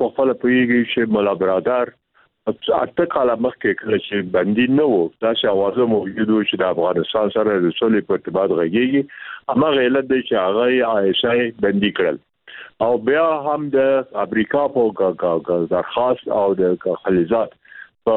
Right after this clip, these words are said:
ګ-، هغه ګ-، ګ-، د، د بند نه خلاص شو. زه داسې فکر کوم چې دغه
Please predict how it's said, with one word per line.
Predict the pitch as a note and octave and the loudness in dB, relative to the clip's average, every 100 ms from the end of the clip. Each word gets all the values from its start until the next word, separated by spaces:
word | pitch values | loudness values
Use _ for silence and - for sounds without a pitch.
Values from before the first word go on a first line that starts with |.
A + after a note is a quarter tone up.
| G#2+ | 2
ګ-، | G#2 | 2
هغه | G#2+ G2 A#2+ A#2 | 0 2 2 2
ګ-، | G2+ F#2+ | 0 0
ګ-، | F2+ F#2 | 0 0
د، | F#2 E2 - G#2 A2+ G2+ | 0 -2 -6 -2 0 0
د | |
بند | G2 B2 | 0 0
نه | B2 | 0
خلاص | G2 A2 F2+ | 0 -2 -2
شو. | - - _ - - - | -6 -16 _ -18 -18 -4
زه | D3 | 0
داسې | F3 F3 E3+ | 0 0 -2
فکر | F3+ E3+ | 0 0
کوم | E3+ E3 | 0 -2
چې | D3 C#3+ | -4 -8
دغه | A2+ C#3+ C#3+ | -4 -2 -2